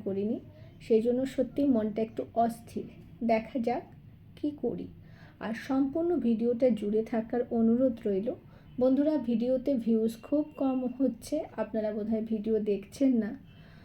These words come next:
বা হয়তো ভালো লাগছে না, যাই হোক কিছু হবে, সেই জন্য আমার কিন্তু মনটা খুবই খারাপ। তবু আশা ছাড়ব না। বাড়িতে চলে এসেছি বন্ধুরা, এসে একটা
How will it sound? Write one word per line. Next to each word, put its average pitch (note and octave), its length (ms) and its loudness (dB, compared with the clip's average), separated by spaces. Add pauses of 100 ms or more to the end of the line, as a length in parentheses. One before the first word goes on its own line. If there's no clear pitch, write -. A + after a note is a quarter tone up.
(180)
বা G3 240 0
হয়তো F#3+ 400 -4
ভালো A#3 340 2
লাগছে A#3+ 360 0
না, C#4 140 -2
যাই C#4 280 4
হোক D#4 120 2
কিছু - 360 -4
হবে, A3+ 400 -2
সেই A3 200 0
জন্য A3+ 200 4
আমার G3+ 280 -2
কিন্তু G#3 220 -4
মনটা G#3 420 -2
খুবই D#4 440 0
খারাপ। - 380 -6 (680)
তবু D#4 220 2
আশা B3 360 2
ছাড়ব G#3+ 440 -4
না। A3 160 -4 (800)
বাড়িতে C4+ 440 4
চলে B3 280 4
এসেছি C4 260 -2
বন্ধুরা, B3+ 500 0 (100)
এসে A3+ 320 -2
একটা A3+ 360 -2